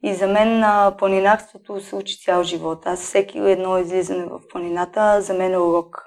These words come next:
Аз научавам по нещо ново всеки път. За да си планински водач, на първо място трябва да е обичта към планината, която, ако я нямате, няма как да стане.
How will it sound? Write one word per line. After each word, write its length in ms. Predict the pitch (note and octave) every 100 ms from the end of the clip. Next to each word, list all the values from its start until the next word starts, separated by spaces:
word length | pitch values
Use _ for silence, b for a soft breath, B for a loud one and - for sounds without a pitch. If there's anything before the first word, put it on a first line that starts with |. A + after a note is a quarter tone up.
| _
Аз 140 | - -
научавам 440 | F3 - F3+ F#4
по 80 | G#3
нещо 340 | G3+ G3+ G#3
ново 340 | F#3 F3+ G3 -
всеки 400 | - - - -
път. 160 | - - _ B B B B B B B G3
За 100 | G#3
да 60 |
си 140 | G3+ -
планински 420 | G#3+ C4 C4 A3
водач, 600 | G3+ A3 A3 - - -
на 160 | G#3+ -
първо 240 | A3+ G#3
място 380 | G#3 G#3 G3+ -
трябва 260 | G3 F3+
да 80 | F3
е 80 | F3
обичта 420 | E3+ E3+ - E3+
към 160 | E3 E3
планината, 760 | E3 E3 D#3+ D#3+ - F3+ F3+ F3+
която, 440 | F3 E3+ F3+ F3+
ако 240 | - - -
я 60 |
нямате, 400 | E3+ F3+ D#3 -
няма 260 | E3 D#3+ -
как 200 | D3+ D3+
да 80 | -
стане. 440 | - D#3+ E3 G3